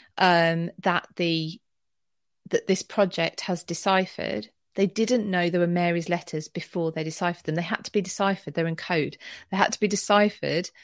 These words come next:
before they knew they were Mary, Mary's letters. So, um, but there's lots of, um, just looking at them, taking what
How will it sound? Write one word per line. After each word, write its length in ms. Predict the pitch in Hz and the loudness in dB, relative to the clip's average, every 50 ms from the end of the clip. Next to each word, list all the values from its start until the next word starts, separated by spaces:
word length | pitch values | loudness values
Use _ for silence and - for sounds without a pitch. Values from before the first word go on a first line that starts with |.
| - - - - _ _ _ _ _ _ _ _ _ _ _ _ _ _ _ _ _ - | -20 -20 -20 -20 _ _ _ _ _ _ _ _ _ _ _ _ _ _ _ _ _ -2
before 320 | 196 - - 202 180 170 | -2 0 4 4 6 6
they 120 | 165 160 | 6 4
knew 200 | 170 175 165 160 | 4 4 2 0
they 100 | 160 165 | 0 0
were 100 | 165 160 | 0 0
Mary, 280 | 160 160 156 151 151 151 | 0 0 0 0 -2 -2
Mary's 400 | - 170 160 156 151 147 147 - | 0 2 2 2 2 0 0 -2
letters. 560 | 165 160 156 - - 135 127 131 - - - _ _ _ _ _ _ _ _ _ _ _ _ - - - | -2 -4 -4 -6 -10 -10 -10 -10 -10 -14 -18 _ _ _ _ _ _ _ _ _ _ _ _ -20 -20 -14
So, 320 | - - - 170 160 156 151 151 _ _ _ _ _ _ _ _ _ _ _ _ _ _ - - - | -4 2 6 6 8 6 6 2 _ _ _ _ _ _ _ _ _ _ _ _ _ _ -12 -8 -4
um, 360 | - 156 151 147 147 151 147 - _ _ - | -2 -2 -2 -2 -2 -4 -6 -8 _ _ -6
but 120 | - 202 - | -2 0 2
there's 160 | 196 202 196 | 2 4 4
lots 260 | 208 - - - - | 4 2 2 0 0
of, 200 | 190 170 160 - _ - | 0 0 -2 -4 _ -2
um, 360 | 175 165 156 151 156 156 156 - - - - - - - - - - | -2 0 0 -2 -4 -8 -10 -12 -16 -20 -20 -20 -16 -14 -12 -6 -4
just 200 | - 151 - 175 | -4 -4 0 2
looking 340 | 180 202 - - 220 214 | 2 2 2 0 0 0
at 160 | 214 190 - - | 0 0 0 2
them, 260 | 214 202 202 202 185 _ _ _ _ - | 2 2 2 2 -2 _ _ _ _ -14
taking 500 | - - - 190 190 - - 180 175 175 | -6 0 2 2 2 0 0 -2 -2 -2
what 180 | 170 170 - | -2 -4 -6